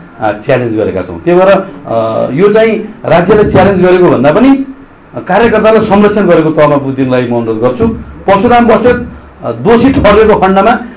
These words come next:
राज्यका अनुसारका कानुन विधि हामीले मान्दैन भनेका छैनौँ र अदालतमा बुझाउने कुरा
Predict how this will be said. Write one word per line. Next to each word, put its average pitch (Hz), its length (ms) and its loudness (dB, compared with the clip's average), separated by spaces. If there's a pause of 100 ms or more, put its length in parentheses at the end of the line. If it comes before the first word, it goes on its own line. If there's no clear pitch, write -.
(160)
राज्यका 190 520 2
अनुसारका 190 420 2
कानुन 180 280 0
विधि 175 220 0
हामीले 151 200 2
मान्दैन 147 320 0
भनेका 104 200 -6
छैनौँ 87 320 -10 (1080)
र 156 60 2
अदालतमा 214 500 4
बुझाउने 202 380 2
कुरा 208 300 2